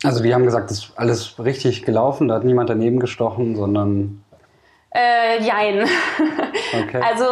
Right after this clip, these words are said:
Speaker 2: es hat schon jemand, naja, vielleicht nicht daneben, aber zu tief gestochen. Das hat dann dazu geführt, dass ich die ersten Tage auch sogenannten Liquorverlust hatte. Also das Nervenwasser ist quasi rausgelaufen.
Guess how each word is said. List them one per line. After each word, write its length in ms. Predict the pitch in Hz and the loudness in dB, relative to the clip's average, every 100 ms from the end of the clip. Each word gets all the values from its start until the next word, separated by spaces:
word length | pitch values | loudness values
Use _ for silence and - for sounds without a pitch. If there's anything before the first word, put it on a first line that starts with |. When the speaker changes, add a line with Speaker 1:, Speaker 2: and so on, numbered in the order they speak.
| 254 | 0
Speaker 2:
es 140 | 240 - | -2 -2
hat 300 | 240 226 - - | -4 -2 -6 -6
schon 400 | - 285 320 302 | -4 0 2 2
jemand, 640 | 262 269 269 262 269 - - - - | 2 0 0 0 -2 -8 -14 -16 -4
naja, 280 | 208 220 226 | 0 2 0
vielleicht 260 | 240 233 | -2 -2
nicht 140 | 240 - | -2 -2
daneben, 280 | 226 269 | 0 2
aber 200 | 294 233 | 2 2
zu 120 | 226 226 | -2 -2
tief 300 | - 311 - | -2 -2 -2
gestochen. 560 | 320 - 330 330 349 392 - - - - - | -6 0 0 2 2 2 -2 -14 -20 -20 -6
Das 200 | 226 226 | -4 -2
hat 140 | 247 247 | -2 0
dann 160 | 247 | 0
dazu 340 | 233 233 - 247 | 0 0 -2 -4
geführt, 580 | 247 - 262 269 269 | -6 -6 0 0 2
dass 220 | 254 240 240 | 0 0 0
ich 380 | 226 226 - | 0 0 -2
die 100 | - | -4
ersten 320 | 214 226 233 233 | 0 0 -2 -2
Tage 420 | 247 226 220 208 | 0 0 0 0
auch 160 | 214 | 0
sogenannten 880 | 214 220 214 - - _ 208 202 202 | -2 -6 -6 -10 -20 _ -2 -2 -2
Liquorverlust 920 | 214 233 262 277 277 285 262 269 277 - | -2 -2 -2 0 0 0 0 -2 -2 -4
hatte. 260 | 254 277 | -2 0
Also 360 | 285 285 220 220 | 0 2 -2 -4
das 220 | 214 - | -6 -4
Nervenwasser 840 | 220 226 254 247 226 233 269 254 | 0 0 -2 -2 -2 0 0 0
ist 220 | - 247 - | 0 -4 -4
quasi 320 | 233 226 226 | -2 0 0
rausgelaufen. 1000 | 214 240 - 254 247 247 254 285 269 | 0 0 -2 0 2 2 0 -2 -4